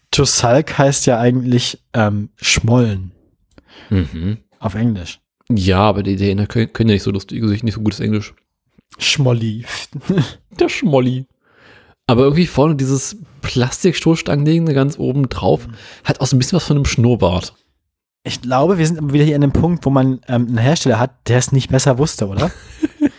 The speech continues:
Speaker 1: Also ich meine, wenn die das Ding heute immer noch bauen, das noch genauso scheiße aussieht, dann könnte man bei der modernen Variante sagen, dass es inzwischen ein Hersteller ist, der es besser wissen müsste.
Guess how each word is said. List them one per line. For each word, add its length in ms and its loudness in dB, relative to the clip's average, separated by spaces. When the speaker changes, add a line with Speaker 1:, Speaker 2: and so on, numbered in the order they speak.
Speaker 1:
Also 140 2
ich 80 0
meine, 260 2
wenn 100 2
die 80 2
das 140 2
Ding 180 2
heute 180 2
immer 80 2
noch 140 0
bauen, 240 -2
das 100 -4
noch 100 -4
genauso 240 -2
scheiße 320 -6
aussieht, 240 -8
dann 120 -2
könnte 240 -4
man 100 2
bei 100 2
der 120 0
modernen 440 4
Variante 420 2
sagen, 340 0
dass 160 0
es 80 -4
inzwischen 380 -2
ein 40 2
Hersteller 420 2
ist, 200 0
der 80 4
es 100 -2
besser 360 0
wissen 360 0
müsste. 480 0